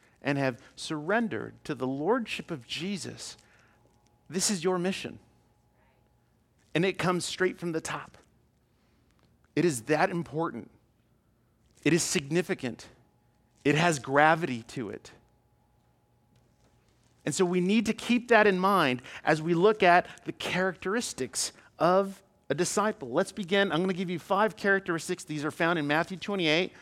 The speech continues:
So if I go too fast and there's a list behind me, just look at Matthew twenty-eight, right? The first one is, a disciple is one who is sent by Jesus. The first thing he says is, "Go." We're gonna look at that a little bit more,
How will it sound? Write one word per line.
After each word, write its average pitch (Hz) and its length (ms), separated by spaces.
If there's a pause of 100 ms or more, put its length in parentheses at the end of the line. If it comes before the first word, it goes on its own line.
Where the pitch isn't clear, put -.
(140)
So - 160
if 127 60
I 131 80
go 156 160
too 190 180
fast 185 440
and 143 80
there's 143 160
a 131 40
list 165 220
behind 160 380
me, 202 180 (380)
just - 200
look 120 160
at 127 60
Matthew 147 320
twenty-eight, 185 500 (200)
right? - 180 (1120)
The 175 100
first 269 380
one 156 160
is, 160 260 (240)
a - 60
disciple 208 720
is 175 180
one 196 400
who 214 220
is 185 140
sent 208 540 (280)
by 180 160
Jesus. 175 540
The 185 100
first - 380
thing 247 160
he 202 60
says 143 340
is, 208 200 (380)
"Go." 214 400
We're 156 120
gonna 220 160
look 233 280
at 226 80
that 175 140
a 156 60
little 180 200
bit 175 140
more, 165 340